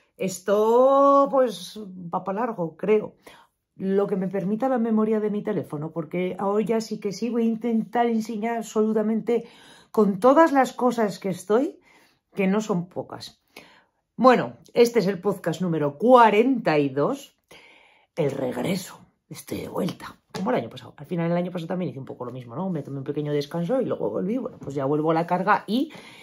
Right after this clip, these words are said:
evidentemente, también quería descansar más porque me apetece muchísimo hacer vlog más este año de nuevo y, mm,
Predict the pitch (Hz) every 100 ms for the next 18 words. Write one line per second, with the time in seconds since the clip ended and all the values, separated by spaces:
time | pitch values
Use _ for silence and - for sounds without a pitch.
0 | - 165 170 160 165 175 196 180 170 175
1 | 175 170 180 170 180 175 190 220 - 202
2 | 226 214 240 240 - - _ 185 185 180
3 | 170 170 180 185 196 - 170 170 170 214
4 | 196 202 170 165 160 160 190 185 180 160
5 | 202 208 220 - 247 262 226 220 220 202
6 | 190 190 233 233 294 269 311 - - -
7 | - _ 226 226 214 196 185 180 175 170
8 | 165 151 139 190 190